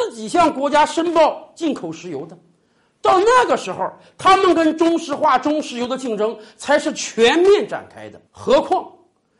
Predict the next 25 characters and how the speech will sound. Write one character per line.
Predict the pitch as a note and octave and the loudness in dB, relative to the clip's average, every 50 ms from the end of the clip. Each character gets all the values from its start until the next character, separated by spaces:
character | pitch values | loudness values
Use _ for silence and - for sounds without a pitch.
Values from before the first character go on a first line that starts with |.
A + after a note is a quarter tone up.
| _ _ _ | _ _ _
对 | _ G4 F4+ D#4+ | _ 2 4 4
于 | F4 G#4 | 4 4
很 | G#4 - - A#3 G3+ G3 G3 | 2 0 -2 -2 -2 -2 -2
多 | F3+ D#4 F4 | -4 -6 -4
外 | F4 F#4 F4 D4 | -2 0 0 0
资 | D4 - C4 G3+ | 0 -2 -10 -10
加 | B3+ A#3+ A#3 | -6 -6 -6
油 | A#3+ A#3 | -4 -6
站 | A3+ G#3+ F3+ | -6 -8 -8
来 | C#3 C3+ D#3+ | -8 -10 -10
讲， | D3+ C3 - - _ _ _ _ _ _ _ _ _ | -12 -14 -18 -20 _ _ _ _ _ _ _ _ _
人 | _ F#3+ D4 G4 G#4 | _ -4 -4 2 2
家 | G#4 F#4+ | 2 2
不 | - - F#4+ G4 | 2 -2 -8 -4
是 | G4+ A4+ G4 | -4 -4 -4
只 | - - - E3+ D#3+ D#3 D#3+ | -4 -10 -14 -14 -12 -12 -12
靠 | D#3+ - C#4+ C#4+ C4 G#3+ | -10 -8 -8 -6 -6 -6
着 | F#3 F3+ D#3+ D3+ D#3 - - | -8 -8 -8 -8 -10 -14 -10
加 | - C#4 C#4 C#4+ D4 B3 | -4 -2 0 0 0 0
油 | E3+ D3 F3+ A3+ | -2 -6 -8 -10
的 | A#3+ | -10
生 | G3+ - - C#3 C#3 B2 | -12 -12 -14 -14 -14 -14
意 | A2+ | -16
挣 | - C3 A#2 G#2 | -18 -18 -20 -20
钱 | - | -20